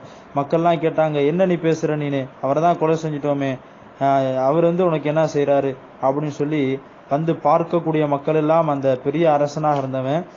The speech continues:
பெரிய கவர்னராக இருந்தவன் ஈராக்ல, அவனை வந்து பார்க்கக்கூடிய மக்கள்லாம், "அட பாவி, ஒரு பெரிய, ஒரு இறைநேசர் நல்லடியாரை கொலை செஞ்சு இந்த மாதிரி ஒரு சாபத்தை அடைஞ்சுக்கிட்டியே, பைத்தியக்கார மாதிரி இப்படி கத்திட்டு கிடக்குறியேன்னு" சொல்லி மக்கள்லாம் வந்து பார்த்துட்டு போறவங்கலாம் புலம்பிட்டு இருந்தாங்களாம். கொஞ்ச நாள் இதே மாதிரி நிலை,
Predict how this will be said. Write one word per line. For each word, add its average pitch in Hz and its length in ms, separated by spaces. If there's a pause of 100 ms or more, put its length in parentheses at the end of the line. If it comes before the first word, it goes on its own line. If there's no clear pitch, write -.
(120)
பெரிய 151 280
கவர்னராக 151 600
இருந்தவன் 131 200
ஈராக்ல, 143 540 (280)
அவனை 135 220
வந்து 151 100
பார்க்கக்கூடிய 143 440
மக்கள்லாம், 139 360
"அட 127 140
பாவி, 135 400 (280)
ஒரு 131 100
பெரிய, 160 360
ஒரு 156 140
இறைநேசர் 151 520
நல்லடியாரை 147 600
கொலை 143 180 (120)
செஞ்சு 143 100
இந்த 135 200
மாதிரி 156 260
ஒரு 143 100 (100)
சாபத்தை 143 380
அடைஞ்சுக்கிட்டியே, 131 560 (280)
பைத்தியக்கார 156 540
மாதிரி 151 240
இப்படி 131 140
கத்திட்டு 139 360
கிடக்குறியேன்னு" 135 380
சொல்லி 135 240
மக்கள்லாம் 127 280
வந்து 135 240
பார்த்துட்டு 135 420
போறவங்கலாம் 131 460
புலம்பிட்டு 127 320
இருந்தாங்களாம். 117 340 (1600)
கொஞ்ச 185 260
நாள் 190 200
இதே 185 260
மாதிரி 180 240
நிலை, 160 360